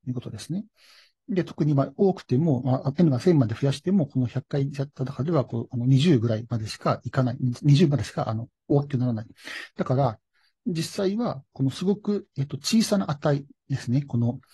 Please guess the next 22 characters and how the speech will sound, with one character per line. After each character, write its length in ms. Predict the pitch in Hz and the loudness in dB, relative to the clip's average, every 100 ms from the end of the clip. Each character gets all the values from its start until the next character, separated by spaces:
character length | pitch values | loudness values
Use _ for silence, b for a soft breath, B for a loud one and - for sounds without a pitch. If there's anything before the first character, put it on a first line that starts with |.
| b | b
へ-、 100 | 165 | -8
た 100 | - | -2
ど 100 | 143 | 0
る 60 | 147 | 0
辺 160 | 156 | 2
の 80 | 143 | 0
数 160 | 143 127 | 0 -4
が 60 | 120 | -4
小 220 | - 185 | -4 -4
さ 180 | 190 180 | -2 -4
な 60 | |
値 180 | 143 160 | -2 -2
の 60 | 151 | -2
と 80 | |
こ 80 | - | -4
ろ 60 | - | -4
で 60 | |
収 120 | 135 175 | 0 0
ま 80 | |
っ 100 | 196 | -2
て 140 | - 110 | -4 -6
る。 180 | 101 | -6